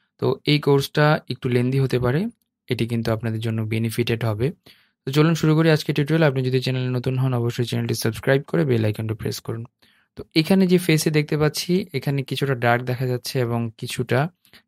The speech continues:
এখানে দেখবেন যে টেক্সচার দেখা যাচ্ছে, লোমগুলো দেখা যাচ্ছে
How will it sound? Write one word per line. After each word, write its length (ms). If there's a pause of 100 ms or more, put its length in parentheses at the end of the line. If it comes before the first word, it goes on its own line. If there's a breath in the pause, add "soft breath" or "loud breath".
এখানে 220
দেখবেন 360
যে 80
টেক্সচার 560
দেখা 280
যাচ্ছে, 380
লোমগুলো 580
দেখা 240
যাচ্ছে 340